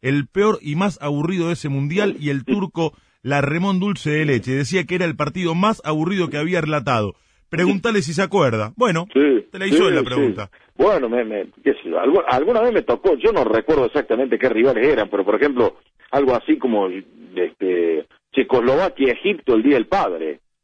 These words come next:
Speaker 2: qué sé yo, esas cosas que, <laughs> este, eh, sí, hay cada partido. Lo que, lo que ocurre, Leo, que los mundiales, a mí me encantan, me encantan los mundiales porque, este, eh, eh, un poco entre lo que uno conoce, que era lo poco,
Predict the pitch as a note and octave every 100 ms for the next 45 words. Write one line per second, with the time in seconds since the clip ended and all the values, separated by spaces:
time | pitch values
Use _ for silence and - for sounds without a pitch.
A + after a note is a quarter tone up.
0 | _ - C3+ G2 F#2 E2+ E2 E2 F2+ F#2
1 | A2 - C#3 - B2 - F#2 D2 F#3+ E3
2 | _ - - G#2+ - - - - A2 -
3 | F#2 D#2+ - - _ - G#2+ G#2+ G2 F2+
4 | - A3+ F#3+ C3+ A#2 - G#2 - E2+ E2+
5 | B2+ A#2+ F#2 - - _ - - A4 G#4
6 | - A#4+ - F4+ D#4+ D#4 D#4+ D#4+ F3 D3
7 | C#3+ C3 F#3 A3 F#3+ D3+ C#3 G3 A#3 F3+
8 | C#3 B2 F#3+ G3 E3 B2 G#2 F#2 E2+ E2
9 | F#2 F#2 E3+ F3 C3 G#2 G2 A2+ A2+ G#2
10 | G2 G2+ F#2 A2 G2+ F2 _ _ _ _
11 | _ A#2 G#2+ - A2 G#2 F#2+ G#2+ G#2 G2+
12 | G#2 F#2+ A2 C3 F3+ E3 D#3+ C3 A#2 G#2+
13 | D3 D3+ - B2 D3+ A#2+ C#3 - A2+ G#2+
14 | G2 E2+ F#2+ G2+ - D3 F#2 - C#3+